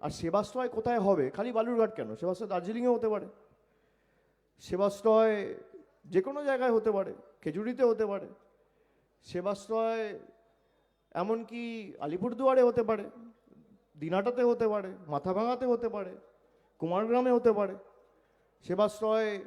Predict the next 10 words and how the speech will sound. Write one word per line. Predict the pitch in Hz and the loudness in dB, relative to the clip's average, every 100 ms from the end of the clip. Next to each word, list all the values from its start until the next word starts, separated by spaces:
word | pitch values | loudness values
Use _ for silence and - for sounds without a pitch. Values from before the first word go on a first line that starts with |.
| - _ _ _ _ - | -16 _ _ _ _ -6
চণ্ডীপুরে | 175 196 240 262 | -4 -2 0 4
হতে | 247 226 226 | 6 4 0
পারে, | 202 190 - _ _ | -4 -8 -16 _ _
সব | - 254 | -4 -2
জায়গাতে | - 320 302 | -2 -2 0
হতে | 208 175 | 0 -2
পারে, | 127 127 | -4 -6
খালি | 165 233 | -6 -2
বালুরঘাট | 233 226 220 202 202 | -2 0 0 -2 -4
কেন? | 117 110 | -10 -12